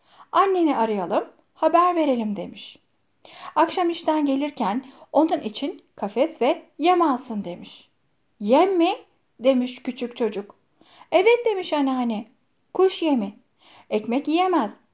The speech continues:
Muhabbet kuşları için yemler var. Onlardan yemesi gerek." demiş anneannesi. Hemen küçük çocuğun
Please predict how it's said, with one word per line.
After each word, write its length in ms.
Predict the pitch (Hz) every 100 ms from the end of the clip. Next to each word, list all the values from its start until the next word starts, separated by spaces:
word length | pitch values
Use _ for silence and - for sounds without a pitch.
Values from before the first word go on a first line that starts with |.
| _
Muhabbet 440 | - 214 214 294 -
kuşları 360 | 214 - 214
için 480 | 226 - - 240 - - _ -
yemler 540 | 330 349 339 320 247
var. 160 | - - _ _ _ _ -
Onlardan 540 | - 311 311 302 302 311
yemesi 480 | 302 285 247 233 220
gerek." 420 | 190 180 - _
demiş 280 | 196 185 180
anneannesi. 760 | - 208 208 202 202 202 - 202 _ _ _ _ _ _ - -
Hemen 480 | - 480 415 240 359 - _ -
küçük 340 | 359 370 403
çocuğun 520 | 247 202 143 240 427